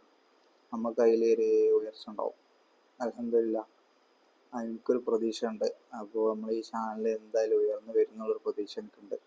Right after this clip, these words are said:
അപ്പോ അതാണ് നിങ്ങളോട് പറയാനുള്ളത്. നമ്മൾ ഒരു കാര്യത്തിൻ്റെ പിന്നാലെ എന്ത് കാര്യത്തിന് പോവുകയാണെങ്കിലും അതിൽ പ്രതീക്ഷ നമ്മൾ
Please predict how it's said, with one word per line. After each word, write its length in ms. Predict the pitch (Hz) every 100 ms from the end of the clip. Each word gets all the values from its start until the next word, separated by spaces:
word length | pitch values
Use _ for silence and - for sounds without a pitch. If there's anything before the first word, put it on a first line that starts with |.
| _ _ _ _ _ _ 131
അപ്പോ 180 | 135 147 147 147 143 143 _ _ _ _ _ _ _ _ _ _ _ 135
അതാണ് 200 | 139 147
നിങ്ങളോട് 260 | 135 139 143 143
പറയാനുള്ളത്. 380 | 135 131 120 113
നമ്മൾ 200 | 110 120 127
ഒരു 80 | 131 131
കാര്യത്തിൻ്റെ 460 | 120 120 123 127 123
പിന്നാലെ 420 | 117 117 113 117 117
എന്ത് 240 | 110 117 127
കാര്യത്തിന് 400 | 123 117 110 113 113
പോവുകയാണെങ്കിലും 720 | 113 107 107 107 107 104 110 _ _ _ _ _ _ -
അതിൽ 160 | 113 117 -
പ്രതീക്ഷ 360 | 113 120 123 - 135
നമ്മൾ 160 | 123